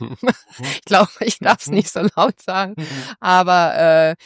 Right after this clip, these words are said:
jetzt ist er ja, oder heute ist er ja so ein bisschen abgegrenzt. Aber ich glaub, das ist für viele einfach mal ins Weserstadion und dann auf dem Rasen irgendwie anfassen. Und, äh,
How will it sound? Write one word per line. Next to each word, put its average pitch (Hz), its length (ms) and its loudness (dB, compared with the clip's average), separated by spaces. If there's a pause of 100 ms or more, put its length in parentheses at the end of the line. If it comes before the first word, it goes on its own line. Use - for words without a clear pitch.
jetzt 175 200 -4
ist 202 100 -6
er 196 80 0
ja, 175 400 0
oder 147 320 2
heute 175 240 0
ist 160 140 -6
er 170 60 -2
ja 156 160 0
so 160 100 -6
ein 160 100 -4
bisschen 156 480 -6
abgegrenzt. 160 1400 -4
Aber 147 240 2
ich - 140 -8
glaub, 165 180 0
das 165 180 0
ist 165 120 -6
für 151 120 -2
viele 170 300 -4
einfach 160 320 -4
mal 160 180 -2
ins 151 160 -6
Weserstadion 156 960 0
und 143 220 -4
dann 151 220 -2
auf - 160 -2
dem 147 100 -4
Rasen 147 540 -2
irgendwie 151 500 -4
anfassen. 147 720 -6
Und, 135 460 -12
äh, 127 240 -10